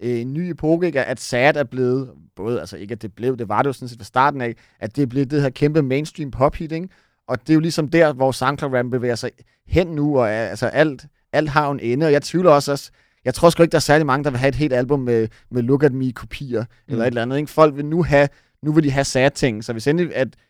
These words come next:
Speaker 1: det her album skal betyde noget for de kommende år, så tror jeg, vi vil se, der er nogen, der vil prøve at gøre den her lyd rigtig kommerciel, ikke?
Speaker 2: Altså sådan, altså den der, du ved, meget emo-rap.
Speaker 1: Meget emo-rappet,
Speaker 2: Ja.
Speaker 1: men stadigvæk også, altså sådan,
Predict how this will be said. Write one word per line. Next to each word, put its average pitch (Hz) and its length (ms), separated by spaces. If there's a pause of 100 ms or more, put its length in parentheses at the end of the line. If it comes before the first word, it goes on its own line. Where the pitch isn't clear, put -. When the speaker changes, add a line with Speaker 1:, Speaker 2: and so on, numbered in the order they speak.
(120)
Speaker 1:
det 143 80
her 143 80
album 139 280
skal - 120
betyde 123 240
noget 143 140
for 113 80
de 101 60
kommende 160 300
år, 127 100
så 139 80
tror 147 180
jeg, 131 80
vi 131 60
vil 117 120
se, 147 300 (280)
der 110 60
er 127 40
nogen, 131 180
der 139 60
vil 127 80
prøve 131 240
at 127 60
gøre 120 100
den 123 180
her 123 80
lyd 127 160
rigtig 139 300
kommerciel, 104 440
ikke? 120 140 (140)
Speaker 2:
Altså 120 160
sådan, 117 120 (220)
altså 117 160
den 135 200
der, 117 260
du 113 140
ved, 113 280 (840)
meget 131 340
emo-rap. 120 500
Speaker 1:
Meget 123 280
emo-rappet, 143 580
Speaker 2:
Ja. 127 100
Speaker 1:
men 104 80
stadigvæk 151 420
også, 131 380
altså 120 180
sådan, 117 380